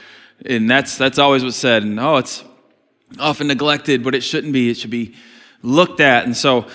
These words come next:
you can say that really with all the books of the Bible. Uh,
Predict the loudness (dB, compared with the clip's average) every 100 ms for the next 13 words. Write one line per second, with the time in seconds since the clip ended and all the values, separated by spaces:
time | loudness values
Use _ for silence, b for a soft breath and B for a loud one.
0 | B B -8 -2 0 2 4 4 4 4
1 | 4 2 2 2 4 2 0 B -18 -6
2 | -2 0 -2 -6 -4 -2 0 -2 -4 -10
3 | b b b b _ -20